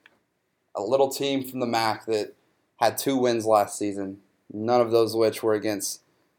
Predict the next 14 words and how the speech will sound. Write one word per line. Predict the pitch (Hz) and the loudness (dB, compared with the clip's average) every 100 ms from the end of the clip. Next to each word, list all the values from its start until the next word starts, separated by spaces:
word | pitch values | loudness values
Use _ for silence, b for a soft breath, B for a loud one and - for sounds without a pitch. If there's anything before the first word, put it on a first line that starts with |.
| _ _ _ _ _ - | _ _ _ _ _ -2
conference | 110 107 104 - | 0 0 -2 -4
teams. | - 104 101 95 - - _ _ _ _ _ _ _ _ _ _ _ _ _ _ _ - | -6 -4 -4 -6 -12 -18 _ _ _ _ _ _ _ _ _ _ _ _ _ _ _ -6
And | 107 104 | -4 -2
they | 104 101 | -2 -4
traveled | - 110 110 104 | 0 2 2 0
to | 101 | 0
South | 110 101 98 | 2 2 2
Bend | 107 107 | -2 -2
to | 98 | -2
take | 104 101 | -2 0
on | 104 101 98 95 - | 0 0 -2 -8 -4
the | 107 101 | -2 0
powerhouse | 104 104 101 101 101 95 - - - _ _ _ | 4 4 6 4 2 2 -4 -8 -12 _ _ _
of | 60 98 95 95 | -4 -2 0 -4